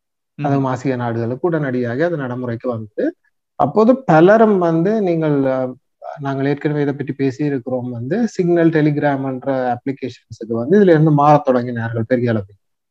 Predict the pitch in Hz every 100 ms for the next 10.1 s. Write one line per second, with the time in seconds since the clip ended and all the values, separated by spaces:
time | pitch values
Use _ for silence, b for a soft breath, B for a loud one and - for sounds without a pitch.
0 | _ _ - 160 254 277 277 247 165 139
1 | 123 160 277 - 151 170 170 240 151 160
2 | 175 175 165 147 131 120 170 302 _ _
3 | _ _ - 151 170 151 135 - 156 156
4 | 131 139 220 196 151 107 - - 143 147
5 | 139 143 156 156 151 139 131 127 127 120
6 | 123 120 123 120 127 233 226 208 180 151
7 | 127 _ _ _ _ 156 143 180 180 180
8 | 156 165 165 165 160 156 156 156 151 156
9 | 143 135 127 143 143 135 120 117 107 143
10 | 269